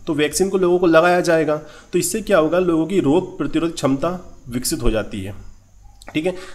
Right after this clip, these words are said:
अगर आप कभी लिखने में आए कि वैक्सीन या, अ, टीकाकरण क्या है, तो जिसमें व्यक्ति को प्रतिरक्षा या संक्रामक रोगों के प्रति प्रतिरोध क्षमता को विकसित किया जाता है। ठीक है, चलिए अगली बात, अगली न्यूज़ पे चलते हैं हम।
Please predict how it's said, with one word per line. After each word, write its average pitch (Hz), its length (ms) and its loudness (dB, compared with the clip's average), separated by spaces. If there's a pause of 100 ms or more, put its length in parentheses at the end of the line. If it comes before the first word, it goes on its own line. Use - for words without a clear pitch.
(140)
अगर 135 160 2
आप 135 180 -2
कभी 143 160 2
लिखने 143 320 2
में 185 120 4
आए 160 200 6
कि 165 140 -2
वैक्सीन 139 380 2
या, 160 120 4
अ, 127 380 0 (240)
टीकाकरण 147 400 0
क्या 160 240 2
है, 113 260 0 (300)
तो 151 60 2
जिसमें 143 320 2
व्यक्ति 143 340 0
को 180 120 2
प्रतिरक्षा 156 640 -4
या 185 120 2
संक्रामक 156 520 2
रोगों 147 240 0
के 160 100 -2
प्रति 160 500 -6 (400)
प्रतिरोध 165 520 2
क्षमता 139 360 2
को 147 160 0
विकसित 135 420 -2
किया 127 220 4
जाता 107 320 0
है। 101 180 -10 (420)
ठीक 202 120 2
है, - 280 2 (680)
चलिए 104 300 -2
अगली 151 200 -2
बात, 160 260 -2 (380)
अगली 135 260 -2
न्यूज़ 147 220 -2
पे 151 80 -2
चलते 139 200 0
हैं 147 60 2
हम। 165 100 -4